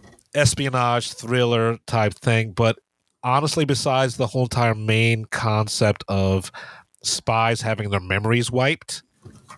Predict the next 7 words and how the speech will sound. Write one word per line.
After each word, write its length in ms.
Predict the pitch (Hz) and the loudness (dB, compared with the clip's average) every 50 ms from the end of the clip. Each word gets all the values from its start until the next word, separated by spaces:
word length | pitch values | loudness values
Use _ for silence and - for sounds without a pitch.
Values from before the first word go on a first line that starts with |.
| - - - - - _ - - _ - | -20 -20 -20 -20 -20 _ -20 -20 _ 0
it 240 | 127 127 - - - | 0 0 0 0 -2
seems 480 | - - - 165 143 135 123 107 90 | -2 2 2 2 2 2 0 -2 -2
very 640 | 87 - - 123 120 123 131 127 123 123 123 120 117 101 | -4 -6 -4 -2 0 2 2 2 2 0 0 -2 -4 -6
just 600 | - - - 117 110 107 - - - - - - _ _ _ _ _ _ _ _ _ _ - | -4 0 2 2 2 2 0 -2 -4 -6 -8 -10 _ _ _ _ _ _ _ _ _ _ 0
basic. 480 | - 104 110 - - - - - - - _ _ _ _ _ _ _ - _ - - _ _ _ _ _ _ _ _ _ _ _ _ _ _ _ _ _ _ _ _ _ _ _ - 98 | 0 2 2 2 0 -4 -6 -8 -14 -20 _ _ _ _ _ _ _ -20 _ -20 -20 _ _ _ _ _ _ _ _ _ _ _ _ _ _ _ _ _ _ _ _ _ _ _ -6 -4
Uh, 100 | 98 98 | -4 -4
basic, 600 | 90 - 113 113 117 104 - 127 113 - - - | -2 0 0 2 2 2 2 2 0 0 -2 -8